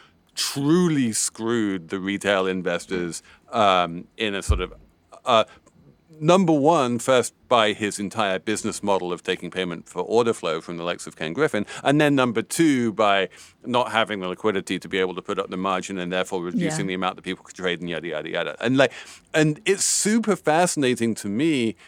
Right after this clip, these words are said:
Speaker 1: that in this sort of David versus Goliath, you know, um, narrative, that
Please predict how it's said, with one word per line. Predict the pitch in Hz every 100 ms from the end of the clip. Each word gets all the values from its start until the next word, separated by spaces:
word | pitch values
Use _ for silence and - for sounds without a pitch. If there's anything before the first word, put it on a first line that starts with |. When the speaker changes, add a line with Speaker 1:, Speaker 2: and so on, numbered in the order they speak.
| - -
Speaker 1:
that | 101 127 123 123 117 117 117 _ _ _ _ -
in | 156 156
this | 147 131
sort | 151
of | 131 107
David | 127 127 117
versus | 117 113 110
Goliath, | - 117 110 107 107 104 98 95 92 - - _ _ -
you | 123
know, | 113 104 101 104 - - _ _ _ _ 110
um, | 104 98 95 92 90 87 87 82 - _ _ _ _ _ _ _
narrative, | 117 143 180 147 - 90 80 - _ - - _ -
that | 113 127 120